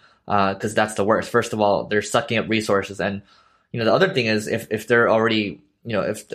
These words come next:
if they're a drain on your culture in terms of work ethic or in terms of attitude, you wanna cut them loose immediately. Like, you know, they're actually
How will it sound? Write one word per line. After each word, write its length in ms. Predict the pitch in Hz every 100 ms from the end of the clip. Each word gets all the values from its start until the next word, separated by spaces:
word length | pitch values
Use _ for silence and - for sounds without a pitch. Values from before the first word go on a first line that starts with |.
| -
if 120 | 110
they're 140 | 120
a 80 | 113
drain 300 | 107 117 123
on 100 | 113
your 120 | 104
culture 640 | 107 123 135 - 110 120 -
in 240 | - 104
terms 280 | 104 113 107
of 180 | 104 95 - - _
work 280 | 110 120 120
ethic 480 | 120 117 120 117 -
or 300 | 104 104 101
in 140 | 98
terms 240 | 104 113 107
of 100 | -
attitude, 600 | 104 110 110 123 120 120 - _ _ _
you 140 | 113
wanna 240 | 123 175 -
cut 180 | 156
them 120 | - 120
loose 260 | 135 117
immediately. 600 | 98 107 123 85 95 85 - _ _ _ -
Like, 220 | 107 - _ _ _ -
you 80 | 113
know, 80 |
they're 180 | 107 123
actually 580 | 110 123 - 120 110 110